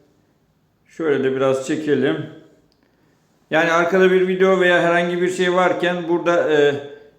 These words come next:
kendinizi de gösterebilirsiniz. Bu şekilde bir Reels videosu çekebilirsiniz. Ortadaki yeşil ekrana bastığımızda da, e, Reels videosunu çekmeye başlıyoruz.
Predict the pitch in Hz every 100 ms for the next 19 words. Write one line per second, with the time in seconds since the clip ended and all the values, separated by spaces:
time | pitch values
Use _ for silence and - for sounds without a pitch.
0 | _ - 160 170 180 170 160 175 170 175
1 | 165 165 180 170 160 151 151 170 165 175
2 | 170 170 170 165 165 170 170 165 175 165
3 | 151 - 160 160 175 165 131 143 160 190
4 | - - _ _ 190 190 190 185 190 180
5 | 190 190 185 190 185 185 180 185 180 185
6 | 139 143 160 175 185 196 151 151 151 156
7 | 156 175 175 175 160 139 123 170 160 175
8 | 170 170 156 123 - - 143 175 -